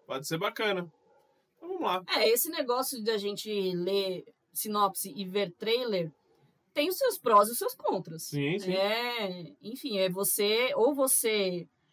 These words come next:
Speaker 2: é, cria essa regra, ou você, tipo, meu, eu, por exemplo, eu ainda vejo algumas coisas, mas principalmente Netflix. Netflix eu às vezes vejo, a não ser que seja, tipo assim, ah, um ator muito em destaque, sei lá, quando saiu do, do Leonardo DiCaprio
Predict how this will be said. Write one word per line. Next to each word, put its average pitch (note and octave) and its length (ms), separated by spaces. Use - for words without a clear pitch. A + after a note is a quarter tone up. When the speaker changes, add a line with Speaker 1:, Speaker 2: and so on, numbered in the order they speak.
Speaker 2:
é, E3 640
cria A#3 400
essa G3+ 300
regra, G3 500
ou C#4 200
você, B4+ 260
tipo, G#4 220
meu, C#4+ 260
eu, C#4 140
por F#4+ 120
exemplo, D#4+ 300
eu D4+ 160
ainda C5+ 240
vejo B3 260
algumas G#3 340
coisas, E3+ 360
mas F3 180
principalmente D#4 480
Netflix. C#4 480
Netflix C4+ 460
eu D4 200
às C#4 140
vezes C4 320
vejo, A#3+ 300
a C4 80
não B3+ 100
ser B3+ 200
que - 80
seja, B3 220
tipo - 140
assim, C4+ 140
ah, G#3+ 160
um G#3 120
ator A#3 340
muito G#3 640
em C#4 80
destaque, A3 720
sei A3+ 120
lá, F#3 100
quando G3 180
saiu A#3 360
do, A3+ 380
do F3+ 240
Leonardo G3 300
DiCaprio F#3 540